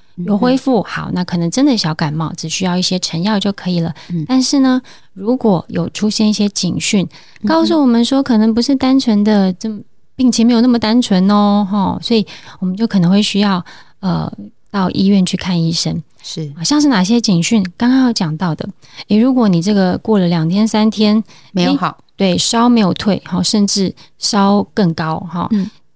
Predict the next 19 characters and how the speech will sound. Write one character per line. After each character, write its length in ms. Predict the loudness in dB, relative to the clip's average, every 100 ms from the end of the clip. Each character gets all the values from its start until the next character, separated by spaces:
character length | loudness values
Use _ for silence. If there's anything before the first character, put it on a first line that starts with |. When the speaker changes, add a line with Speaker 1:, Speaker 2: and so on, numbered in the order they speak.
| -8
Speaker 2:
头 200 | -2 -2
痛 340 | 0 0 0
啦， 80 | -2
哈， 240 | -4 -4 -4
全 300 | -4 0 0
身 260 | 2 2 2
无 220 | 0 -6 -6
力 280 | -2 0 0
啦， 200 | -2 -2
哈， 260 | 0 0 -4
Speaker 1:
嗯。 60 | -12 -20 -20 -4
Speaker 2:
这 160 | -2
个 420 | 2 2 2 -2 -8 _ _ _ _ -6
全 200 | 0 2
身 180 | 4 2
性 180 | 2
的 100 | 2
症 240 | 2 0 0
状， 280 | -2 -6